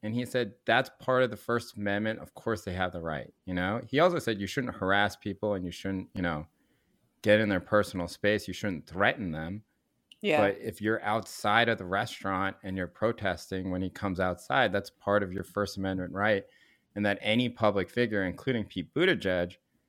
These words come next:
Speaker 1: should expect that, you know, and that, that, that they should celebrate that in a way. Now, I find that, found that to be, sadly enough, given my
Speaker 2: Right.
Speaker 1: haterism for Pete Su-, Buttigieg, to be the, the most spineful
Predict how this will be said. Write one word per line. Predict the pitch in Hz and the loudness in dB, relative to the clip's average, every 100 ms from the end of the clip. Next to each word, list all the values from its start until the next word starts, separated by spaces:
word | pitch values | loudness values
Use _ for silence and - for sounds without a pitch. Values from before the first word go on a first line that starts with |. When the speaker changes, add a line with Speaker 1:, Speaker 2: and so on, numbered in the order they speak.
| _ _ | _ _
Speaker 1:
should | - 127 | -4 0
expect | 127 - 196 - | 0 0 -2 0
that, | 80 71 - 92 | 0 -2 -4 -6
you | 92 | 0
know, | 95 110 | 2 2
and | 104 95 | 2 2
that, | 87 - | 0 2
that, | 92 87 87 - | 2 4 0 -2
that | 92 82 | -2 0
they | 92 | -2
should | 87 92 82 | 0 -4 -6
celebrate | - 160 185 95 82 80 | -2 0 0 0 0 0
that | 80 80 | -2 -2
in | 82 | -4
a | |
way. | 80 78 | -6 -4
Now, | 92 90 | -4 -4
I | 123 160 | -2 -4
find | 254 233 131 | -2 -2 0
that, | 101 117 - | -2 -4 -2
found | 117 117 | 2 2
that | 110 101 | 2 0
to | - | -4
be, | 92 95 | -4 -4
sadly | 90 - 107 101 98 95 | -4 0 2 2 2 -4
enough, | 95 95 - | -2 -4 -4
given | 98 90 92 | -4 0 0
my | 85 | 0
Speaker 2:
Right. | 85 | -4
Speaker 1:
haterism | 90 92 98 95 92 90 | -2 0 2 2 0 -6
for | 95 | -10
Pete | 85 95 90 | -10 -8 -8
Su-, | - 95 87 - | -8 -8 -6 4
Buttigieg, | 98 90 87 90 85 | 4 4 -4 -6 -6
to | 104 | -6
be | 104 | -4
the, | 92 90 - - - - - | -4 -6 -10 -20 -18 -16 -2
the | 113 | 4
most | 110 120 151 156 - - | 6 8 8 4 -6 -12
spineful | - - 107 117 120 120 - 101 104 131 131 | -2 4 6 8 4 0 2 6 6 4 -2